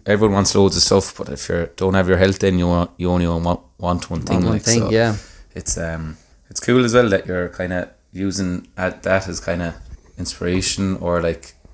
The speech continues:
Speaker 1: what you've learned to, to kinda try help others. So, 'cause you know that feel, it's like, like, I have sympathy for people who are
Speaker 2: Yeah.
Speaker 1: similar situation 'cause you've been there.
Speaker 2: Oh yeah, but
Speaker 1: Done
Speaker 2: that's
Speaker 1: that,
Speaker 2: kinda,
Speaker 1: like
Speaker 2: it's through that experience is the whole reason I'm actually doing this. I don't
Speaker 1: Yeah.
Speaker 2: think I'd never would have done it otherwise.
Speaker 1: Yeah,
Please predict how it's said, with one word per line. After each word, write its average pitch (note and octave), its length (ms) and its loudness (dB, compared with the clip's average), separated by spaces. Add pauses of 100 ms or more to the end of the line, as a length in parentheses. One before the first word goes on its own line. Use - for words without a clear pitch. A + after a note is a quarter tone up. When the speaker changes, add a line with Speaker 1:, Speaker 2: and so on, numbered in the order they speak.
Speaker 1:
what F#2 140 -4
you've E2+ 160 -6
learned F2 280 -2
to, E2+ 380 -8 (300)
to - 60 -18
kinda E2+ 220 -6
try F2 220 -4
help F2 240 -4
others. E2+ 320 0
So, - 260 -4 (260)
'cause - 120 -12
you F2+ 80 -2
know G2 160 4
that F2+ 160 0
feel, G2 200 -4
it's - 160 -4
like, - 320 2 (380)
like, - 140 -12
I - 20 -12
have E2+ 80 -6
sympathy E2+ 360 -4
for - 120 -10
people F2 320 -6
who E2+ 180 -4
are E2 180 -2 (300)
Speaker 2:
Yeah. A#2 200 4
Speaker 1:
similar F#2+ 320 2
situation F2+ 600 0
'cause E2 180 -10
you've D#2+ 160 -8
been F2 220 -4
there. E2+ 180 -4 (480)
Speaker 2:
Oh C3+ 80 8
yeah, C#3 160 8
but G#2 160 -2
Speaker 1:
Done G#2+ 160 -2
Speaker 2:
that's - 220 2
Speaker 1:
that, - 60 -8
Speaker 2:
kinda, B2+ 140 0
Speaker 1:
like G#2+ 60 -2
Speaker 2:
it's - 200 -6
through C3+ 200 0
that A2+ 160 4
experience A2+ 420 -2
is G2+ 100 -6
the G2 100 -4
whole G#2 120 0
reason G2 300 2
I'm G2 80 -2
actually G2+ 320 -4
doing G#2+ 220 2
this. - 120 -4
I F#2+ 40 0
don't G#2+ 120 4
Speaker 1:
Yeah. A#2+ 60 6
Speaker 2:
think A2+ 140 4
I'd G#2+ 100 4
never G#2 240 2
would G2+ 100 2
have G2 120 0
done G2 200 0
it G2 80 -4
otherwise. G2+ 320 0
Speaker 1:
Yeah, F#2+ 160 2